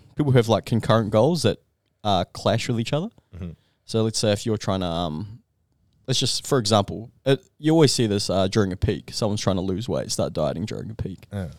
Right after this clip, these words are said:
Speaker 1: You know, you wanna be in a surplus. You wanna be fueling your body with enough food you know, to maximize your output. Um, so people with concurrent goals are like, "Okay, I wanna lose ten K Gs in the next ten weeks, but I wanna lift X amount at this comp," kind of thing.
Speaker 2: Yeah.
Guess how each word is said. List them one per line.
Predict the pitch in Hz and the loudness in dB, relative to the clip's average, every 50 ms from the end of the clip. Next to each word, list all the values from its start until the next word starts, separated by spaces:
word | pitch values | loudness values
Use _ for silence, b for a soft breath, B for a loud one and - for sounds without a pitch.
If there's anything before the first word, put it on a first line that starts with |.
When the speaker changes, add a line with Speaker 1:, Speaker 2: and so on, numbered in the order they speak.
| - _ - | -16 _ -2
Speaker 1:
You | 104 | 0
know, | 107 104 98 | 2 4 4
you | 101 107 | 4 4
wanna | 120 117 107 | 4 4 4
be | 104 101 | 2 2
in | 85 | 0
a | - | 0
surplus. | - - 113 98 98 - - 80 - - - | 0 0 0 0 0 0 -2 -4 -2 -2 0
You | 107 | 0
wanna | 107 101 | 0 0
be | 98 104 | 0 -2
fueling | 104 - - - 127 117 110 110 107 104 | -4 -4 -2 2 2 4 6 6 4 4
your | 98 98 | 2 2
body | 98 98 95 95 92 | 0 0 0 0 -2
with | 95 95 98 | -4 -2 -2
enough | 98 101 92 98 - - - - _ _ _ _ _ _ _ _ _ | 0 0 0 -2 -4 -8 -16 -20 _ _ _ _ _ _ _ _ _
food | - - - 131 120 104 95 98 90 - _ _ - 131 | -14 -2 2 4 4 4 2 -2 -6 -10 _ _ -20 -10
you | 123 117 | -6 -2
know, | 104 92 95 | -2 0 -2
to | - - 95 87 | 0 -2 0 2
maximize | 92 104 107 104 - - - 104 92 95 95 | 4 4 4 4 2 0 0 0 0 0 0
your | 98 95 | -2 -2
output. | 95 95 - - - 98 80 - _ _ _ _ _ _ _ - | -2 -2 -4 -6 -8 -8 -8 -10 _ _ _ _ _ _ _ 0
Um, | 110 113 107 104 104 104 104 104 98 98 | 2 2 4 4 2 2 2 2 0 0
so | 110 - 113 | 0 0 2
people | - 156 147 | 4 4 2
with | 127 - | 2 4
concurrent | 123 117 - 110 101 95 73 | 2 4 4 4 4 4 2
goals | 107 98 85 101 | 2 2 2 0
are | 98 | 0
like, | 90 90 101 - - | -2 -2 0 2 2
"Okay, | 98 | 2
I | 95 | 4
wanna | 92 101 101 92 98 98 - _ _ _ _ _ _ _ _ - | 4 2 2 0 -2 -6 -10 _ _ _ _ _ _ _ _ 0
lose | 120 117 104 | 2 2 4
ten | - - 127 110 | 6 6 6 6
K | - 120 104 104 | 6 6 4 4
Gs | 98 107 107 101 | 4 2 0 0
in | 101 98 | 0 0
the | 90 92 | 0 2
next | 92 95 - - | 2 0 0 0
ten | - 113 101 98 | 2 2 4 4
weeks, | 98 101 98 87 - - B B B B B B B B B _ | 4 4 2 2 0 -6 B B B B B B B B B _
but | - 170 160 139 | 6 8 8 10
I | 135 | 8
wanna | 135 143 127 117 | 10 8 8 8
lift | 117 117 113 107 - - - - _ _ _ - | 8 8 6 4 2 -2 -16 -18 _ _ _ -4
X | 110 - - - | -4 -2 0 2
amount | 95 82 73 64 50 - | 2 2 2 0 -2 -6
at | - 76 | -8 -8
this | 85 - - | -8 -6 -2
comp," | - - 85 - - | 0 0 0 0 -2
kind | - - - | -4 -4 -6
of | 120 | -6
thing. | - - 71 - 123 - - | -6 -8 -8 -8 -8 -8 -8
Speaker 2:
Yeah. | 107 101 85 73 | -6 -6 -6 -8